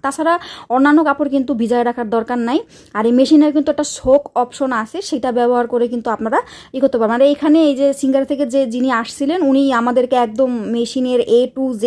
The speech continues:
বিস্তারিত মানে, আহ, যা যা আছে সমস্ত কিছু আমাদেরকে বুঝাই দিতেছিল। তো <laughs> আমরা ওনার কথাও বুঝতেছিলাম, আর নিজেদেরও কিছু কিছু ধারণা আছে, সেইটা অনুযায়ী কিন্তু আমি এখন আমার এই মেশিনটা চালাই।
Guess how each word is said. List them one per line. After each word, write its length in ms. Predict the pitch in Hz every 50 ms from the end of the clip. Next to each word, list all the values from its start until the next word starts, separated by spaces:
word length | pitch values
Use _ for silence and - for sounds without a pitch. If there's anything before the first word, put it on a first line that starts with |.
| 247 240 208 196
বিস্তারিত 460 | 247 240 240 - 269 233 247 240 -
মানে, 260 | 247 233 226 220 240 247
আহ, 440 | 247 - - - - - - 233 240
যা 200 | 220 202 233 220 214 -
যা 80 | - 254 226 220
আছে 140 | 226 - 262
সমস্ত 380 | - 254 233 254 - - - 269 -
কিছু 160 | 254 - - 254 220
আমাদেরকে 280 | 220 208 226 214 226 226 208
বুঝাই 260 | 226 208 233 226 226
দিতেছিল। 420 | 202 226 220 240 233 - 240 240 294 403 - _ _ _ - - - _ _ _ _ _ _ _ _ _ - - _ - 247 220
তো 380 | - 220 220 220 214 214 214 214 - - - - - -
<laughs> 540 | 254 311 - - - - 320 311 - 370 339 - - - - - - - 233 233 226 220 247
আমরা 180 | 247 262 277 285 269 -
ওনার 260 | - 269 277 302 294
কথাও 320 | 294 320 311 349 339 349
বুঝতেছিলাম, 580 | 269 247 311 - - 311 285 320 311 330 330 294
আর 120 | 262 247
নিজেদেরও 500 | 254 262 277 262 285 277 226 269 269 277
কিছু 220 | 277 285 285 - 285 240
কিছু 180 | 285 269 285
ধারণা 340 | 233 269 226 220 226 247 254
আছে, 160 | 254 277 330
সেইটা 320 | 330 - 277 240 233 277 269
অনুযায়ী 520 | 247 254 254 262 277 240 285 285 302 320
কিন্তু 280 | 302 285 262 247 233 285
আমি 260 | 269 233 226 233 240 233
এখন 220 | 233 - 247 233
আমার 200 | 220 220 226 226
এই 80 | 233 220
মেশিনটা 400 | 220 208 208 233 214 208 226 226
চালাই। 340 | 220 226 214 208 208 233